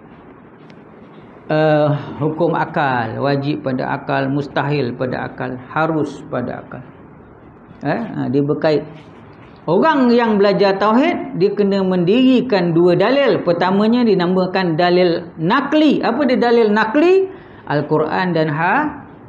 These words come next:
hadis. Yang kedua dia apa? Dalil akli. Dalil yang berdasarkan pada, ah, akal.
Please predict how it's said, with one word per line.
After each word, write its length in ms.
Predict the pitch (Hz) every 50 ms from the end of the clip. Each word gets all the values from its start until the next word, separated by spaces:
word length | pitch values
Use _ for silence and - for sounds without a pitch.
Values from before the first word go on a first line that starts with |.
| - -
hadis. 420 | - 151 156 156 160 156 - - - - - - - - - - - - - - - - - - - - - - - -
Yang 240 | 160 180 202 190 254
kedua 300 | 262 254 294 320 330 320
dia 160 | 320 339 349 349
apa? 480 | 392 392 381 339 254 - - - 143
Dalil 400 | 147 160 170 175 185 185 180 180
akli. 640 | 208 277 - - 359 359 370 349 254 - - - -
Dalil 400 | 139 151 151 151 156 151 151 143
yang 240 | 147 147 143 143 139
berdasarkan 720 | 135 139 151 156 143 147 - 156 147 143 147 143 139 131
pada, 180 | 143 139 139 147 151
ah, 280 | 165 180 220 285 320 320 - - - - - - -
akal. 880 | 139 131 - 143 139 139 139 139 139 135 135 139 139 139 139 139 143